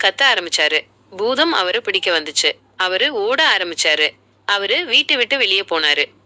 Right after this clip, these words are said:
அவரு ஊர்ல இருக்கிற எல்லாரையும் எழுப்பினாரு. எல்லாரும் அந்த வீட்டுக்கு போனாங்க.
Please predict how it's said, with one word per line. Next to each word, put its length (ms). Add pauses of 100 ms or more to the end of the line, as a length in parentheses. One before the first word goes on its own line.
அவரு 440
ஊர்ல 340
இருக்கிற 320
எல்லாரையும் 600
எழுப்பினாரு. 500 (260)
எல்லாரும் 380
அந்த 160
வீட்டுக்கு 380
போனாங்க. 460